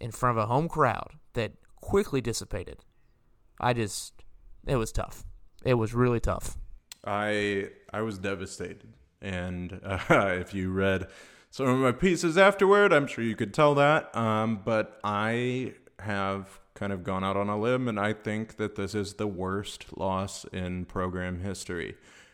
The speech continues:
Speaker 2: Um, obviously, there are some weird ones, like a two hundred and twenty-two to zero loss to Oklahoma, I think, uh, in, like, nineteen ought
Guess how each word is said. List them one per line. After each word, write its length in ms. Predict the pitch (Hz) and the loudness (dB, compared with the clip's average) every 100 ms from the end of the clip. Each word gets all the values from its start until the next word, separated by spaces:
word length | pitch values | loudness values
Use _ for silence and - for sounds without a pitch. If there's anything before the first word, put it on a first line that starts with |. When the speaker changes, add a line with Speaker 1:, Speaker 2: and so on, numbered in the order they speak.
| _ - | _ -2
Speaker 2:
Um, 320 | 92 92 90 | 2 2 2
obviously, 580 | 92 95 92 104 95 92 | 0 0 -2 0 0 2
there 300 | 92 92 90 | 2 2 0
are 40 | |
some 440 | - 92 90 87 | -2 -2 -2 -2
weird 320 | 90 90 92 92 | -2 -2 -2 -2
ones, 540 | 92 90 92 92 - | -2 -2 -4 -6 -6
like 240 | 90 87 | -6 -4
a 260 | 90 87 85 - | -4 -4 -4 -6
two 240 | - 98 | -6 -4
hundred 240 | 98 92 | -4 -4
and 180 | 90 87 | -6 -8
twenty-two 680 | - 101 92 90 - 92 90 | -4 -2 -2 -4 -4 -4 -2
to 120 | 90 | -4
zero 440 | 82 85 90 92 | -6 -4 -2 -2
loss 420 | 90 87 87 87 - | -2 0 -2 -4 -6
to 100 | 90 | -6
Oklahoma, 720 | - 87 - 87 85 87 98 | -6 -6 -6 -6 -4 -2 -2
I 180 | 104 104 | -2 -6
think, 440 | - 110 117 - _ _ _ _ _ | -6 -6 -6 -10 _ _ _ _ _
uh, 300 | - 92 90 82 | -2 0 0 0
in, 200 | 92 90 | -2 -2
like, 300 | 87 87 - - | -4 -6 -16 -12
nineteen 960 | 107 98 92 92 95 - 92 90 87 82 - - - - _ | -6 -2 -2 -2 -6 -6 -4 -2 -4 -6 -12 -20 -20 -20 _
ought 460 | 98 95 90 - | -4 -2 -2 -8